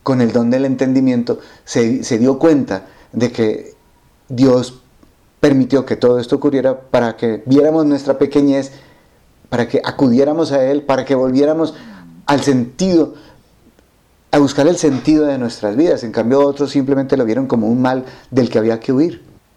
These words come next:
Entonces, se descubre así una dimensión no puramente terrena de los acontecimientos, de nuestros acontecimientos, en donde está tejida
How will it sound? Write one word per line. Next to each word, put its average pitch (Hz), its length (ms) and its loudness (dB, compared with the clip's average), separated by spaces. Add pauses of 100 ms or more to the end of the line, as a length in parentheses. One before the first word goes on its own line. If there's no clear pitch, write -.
(680)
Entonces, 156 520 -2
se - 180 -2
descubre 190 420 0
así 196 180 -2
una 175 180 0
dimensión 131 500 -2
no 151 480 2
puramente 139 640 -2
terrena 104 600 -8 (500)
de 101 200 -6
los 92 220 -6
acontecimientos, 101 1000 -8
de 110 120 0
nuestros 113 480 -4
acontecimientos, 92 960 -12 (1200)
en 90 80 -12
donde 78 180 -12
está - 240 -8
tejida 120 460 -2